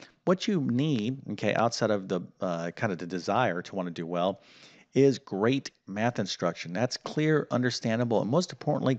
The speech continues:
comprehensive, okay? Uh, more than just, like, a quick little tutorial. You need great full instruction. That's where I can help you out. So if you're at the middle school, high school, or college level,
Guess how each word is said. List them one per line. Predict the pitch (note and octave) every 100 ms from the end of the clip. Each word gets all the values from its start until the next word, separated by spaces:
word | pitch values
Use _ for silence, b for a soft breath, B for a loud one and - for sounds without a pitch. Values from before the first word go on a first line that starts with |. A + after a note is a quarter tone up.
| -
comprehensive, | - B2+ - - B2+ G#2+ - - D3+ - A2+ F2 -
okay? | - A2+ B2+ B2+ B B B -
Uh, | G2 F#2+ F#2
more | A#2+ E3+
than | F#3 C#3+
just, | B2
like, | A#2+ G2+
a |
quick | - C#3 -
little | B2 A2
tutorial. | - - B2+ G2+ A2
You |
need | D3+ D3+ G2+
great | - G2 B2+ C#3+
full | - A2+ A2
instruction. | F#2 - G#2+ - G#2
That's | C3+ -
where | F#3+
I |
can | - G#2+
help | G#2 G2+
you | G2+
out. | E2 E2
So | -
if | A#2
you're | D#3
at |
the | D#3
middle | A2+ B2 C#3+
school, | - D3+ D3+
high | A#2 B2+
school, | - C3+
or | A#2
college | - - C3 A#2+ G2
level, | F#2